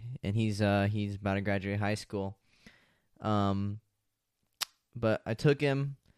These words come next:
took him to, uh, the mountains. Uh, you know, I had him throw his first axe, shoot his first frickin' gun,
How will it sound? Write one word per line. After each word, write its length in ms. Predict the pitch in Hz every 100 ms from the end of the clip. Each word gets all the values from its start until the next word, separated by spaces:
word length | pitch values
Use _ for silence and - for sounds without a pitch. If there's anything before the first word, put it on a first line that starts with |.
| _
took 140 | - 131
him 140 | 123
to, 540 | - 127 123 120 120 - - - _ -
uh, 220 | 107 107
the 100 | 107
mountains. 720 | 110 110 110 127 135 - - 170 - - - 107
Uh, 500 | 104 104 104 104 107 110 _ _ _ _ _
you 100 | -
know, 180 | 92 101
I 120 | 98
had 220 | 98 104 107
him 100 | 104
throw 220 | 110 107
his 140 | 101
first 320 | - 104 104 -
axe, 640 | 95 104 104 - - - _ _ _ _ _
shoot 400 | - - 110 98 _
his 160 | 113 101
first 400 | - 107 - - _ -
frickin' 560 | 107 107 98 95 98 98
gun, 460 | 101 110 117 113